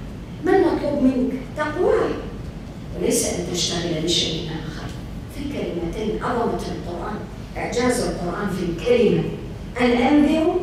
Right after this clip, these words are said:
أنه لا إله إلا أنا فاتقوا. الرسالة والمطلوب، ما المطلوب؟ تقواك، ولن تتقيه إلا إذا وحدته، ولن تصل إلى التقوى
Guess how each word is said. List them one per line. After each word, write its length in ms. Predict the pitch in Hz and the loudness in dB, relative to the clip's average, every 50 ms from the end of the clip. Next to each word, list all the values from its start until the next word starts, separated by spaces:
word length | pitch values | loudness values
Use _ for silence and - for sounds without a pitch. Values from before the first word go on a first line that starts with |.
| - - - - - 208 226 | -2 -2 -6 -6 -2 0 2
أنه 440 | 226 226 233 233 233 226 226 220 | 2 4 4 4 4 4 6 6
لا 340 | 226 247 - - - - - | 6 6 6 6 6 6 6
إله 640 | 226 226 220 220 214 - - - 247 226 220 - - | 6 6 6 6 6 6 6 4 4 2 0 0 4
إلا 480 | 330 330 311 - 254 - 220 214 208 - - - - - - | 6 6 8 8 6 6 6 4 4 2 2 0 -2 0 2
أنا 260 | 196 196 185 180 185 175 - - - - - - - - - - - - - - - - | 2 4 4 4 2 0 -2 -4 -8 -10 -10 -10 -10 -10 -10 -10 -10 -10 -10 -10 -8 -6
فاتقوا. 440 | - 180 - - - - - - - - - - - - - - - - - - - - - - - - - - - - - - - - - - - - - - - - - - - - - - - - | -6 -6 -6 -6 -8 -8 -10 -10 -10 -12 -10 -10 -10 -10 -10 -10 -10 -10 -10 -10 -10 -10 -10 -10 -10 -10 -10 -10 -10 -12 -12 -12 -10 -10 -10 -10 -10 -10 -12 -12 -12 -12 -12 -12 -12 -12 -10 -10 -4 0
الرسالة 800 | 240 240 254 262 262 254 - - 320 311 339 370 427 453 - - | 2 4 6 6 6 6 6 6 6 6 6 6 6 6 6 4
والمطلوب، 460 | 233 214 185 185 190 185 175 170 165 160 - - - - - - - - - - - - - - - | 4 2 2 0 0 -2 -4 -4 -4 -6 -8 -8 -10 -10 -10 -10 -10 -10 -12 -12 -12 -12 -8 -2 2
ما 80 | 294 | 6
المطلوب؟ 520 | 349 359 349 339 330 330 - 440 453 440 440 | 6 8 8 8 6 6 6 6 6 4 4
تقواك، 480 | - 254 247 - - 349 339 - - - - - - - - - - - - - | 2 0 0 -2 -2 -2 -2 -4 -4 -6 -8 -8 -8 -10 -10 -12 -12 -6 2 4
ولن 320 | 214 220 247 269 285 - | 6 6 6 6 6 4
تتقيه 760 | 269 262 - - - 240 240 240 240 - - - - - - | 4 2 2 0 0 -2 0 0 2 2 2 2 0 0 -2
إلا 180 | - 190 - 180 | -2 -2 -2 -2
إذا 220 | 180 175 - 160 - - - | -2 -2 -4 -4 -6 -6 -8
وحدته، 480 | - - - - - - - - - - - - - - - - - - - - - - - - - - - - - - - - - - - - - - - - | -8 -8 -10 -10 -10 -10 -10 -10 -10 -10 -10 -10 -10 -10 -10 -10 -10 -10 -10 -10 -10 -10 -12 -12 -12 -12 -12 -12 -12 -12 -12 -12 -12 -12 -12 -12 -12 -10 -6 0
ولن 400 | - 208 208 233 262 269 262 277 | 4 6 6 6 6 4 2 2
تصل 360 | 285 320 330 330 - - 269 233 | 2 4 4 4 4 4 4 4
إلى 440 | 208 175 - - - 208 208 202 | 4 4 4 2 2 2 2 2
التقوى 560 | 208 - - - 320 320 320 311 302 302 294 | 2 0 0 2 2 2 4 4 6 6 6